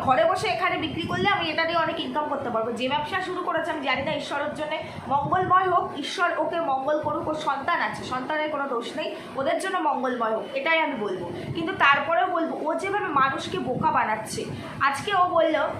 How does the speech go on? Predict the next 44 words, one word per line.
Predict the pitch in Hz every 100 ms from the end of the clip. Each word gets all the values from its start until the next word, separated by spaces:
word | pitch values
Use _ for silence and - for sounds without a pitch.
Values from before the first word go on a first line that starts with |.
| - - - - - -
কুড়ি | 277 277
তারিখে | 311 302 349 392
ওর, | 311 302
আ, | 311 262 240 226 233
ভেলোর | 285 302
যাওয়ার | 302 311 311
কথা | 262 311
ছিল, | 330
আমরা | 349 294 277
সবাই | 302 285 269 285
জানি, | 285 277
ও | 269
নিজেই | 262 302 359
বলেছিল, | 359 339 320 - 170
তাই | 330 403
না, | 415
কুড়ি | 320
তারিখে | - 302 302
ভেলোর | 302 285 302
যাবে। | 285 262 254 - -
সেখানে | - 330 370
ও | 381
যায়নি, | 349 320 330
আমি | 403
জানি | 320 285 285 302
ও |
যাবে, | 277 226 233 208
আ, | 247 240
যাবে | 247 254 294
না, | 269
কারণ | 294 302
ওকে | 302 349 285
গেলে | 302
তো | 320
ওটি | 294 285 349
দেখাতে | 269 226 208
হবে। | 262
ও | -
কী | 370
করে | 370 359
ওটি | - 240
দেখাবে? | 202 - - - - - - -
যার | 294 339
এত | 294 -